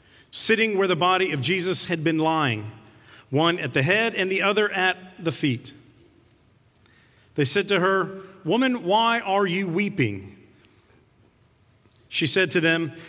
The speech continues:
"They have taken away my Lord, and I do not know where they have laid him." <clears throat> When she had said this, she turned around and saw Jesus standing there,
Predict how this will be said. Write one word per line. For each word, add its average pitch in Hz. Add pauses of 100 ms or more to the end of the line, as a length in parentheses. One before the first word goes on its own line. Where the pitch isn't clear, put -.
(140)
"They 214
have 226
taken 254
away 220
my 202
Lord, 208
and 175
I 185
do 160
not 202
know 170
where 165
they 151
have 143
laid 151
him." 92 (160)
<clears throat> 160 (2000)
When 170
she 196
had 185
said 220
this, 151
she 156
turned 226
around 185
and 170
saw 180
Jesus 185
standing 233
there, 147